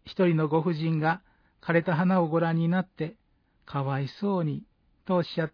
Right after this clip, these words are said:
た、その愛の一言から始まった物語であるということを、今しみじみと思わされています。このように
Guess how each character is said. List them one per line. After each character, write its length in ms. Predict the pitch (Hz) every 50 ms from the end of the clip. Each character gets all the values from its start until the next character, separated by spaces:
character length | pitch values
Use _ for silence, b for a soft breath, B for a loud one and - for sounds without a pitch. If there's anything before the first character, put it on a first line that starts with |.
| _
た、 240 | - 147 143 - - _ _ _ _ _ _ _ _ _ _ _ _
そ 140 | - 143 139
の 200 | 143 - - -
愛 220 | 170 180 170 156
の 100 | 156 156
一 200 | - - - 208
言 260 | - 202 175 - 165 147
か 140 | - 180
ら 120 | 170 156 147
始 220 | 143 160 143 160
ま 140 | 151 147 147
っ 80 | 139 _ _ -
た 260 | 143 135 131 151 - -
物 260 | 147 139 139 139 135
語 140 | 135 139 135 - 139 127 131 123
で 100 | 135 147
あ 80 | 165
る 120 | 180 175 151
と 160 | - 160 147
い 100 | 143 139
う 60 | 135
こ 120 | - 147 131
と 160 | - 139 135
を、 160 | 156 185 196 b b b b b b b b -
今 180 | 160 147 143
し 160 | 139 - - 160
み 160 | 175 196 196
じ 120 | 185 202
み 140 | 185 170 156
と 160 | - 156 151
思 160 | 151 156 170
わ 120 | 180 190 180
さ 140 | - 208 196
れ 120 | 180 156
て 140 | 156 - 147
い 80 | 143
ま 180 | 135 135 127 123
す。 140 | - - _ _ _ _ _ _ _ _ _ _ _ -
こ 100 | - 185
の 100 | 185 196
よ 140 | 190 190 180
う 40 | 170
に 200 | 165 160 202